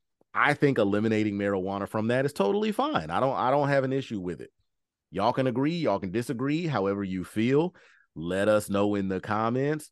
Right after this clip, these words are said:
Shoot us some emails at the J W J podcast at gmail dot com.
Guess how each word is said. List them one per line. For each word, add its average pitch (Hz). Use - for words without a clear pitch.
Shoot 113
us 107
some 95
emails 117
at 98
the 92
J 95
W 90
J 82
podcast 95
at 85
gmail 87
dot 80
com. 120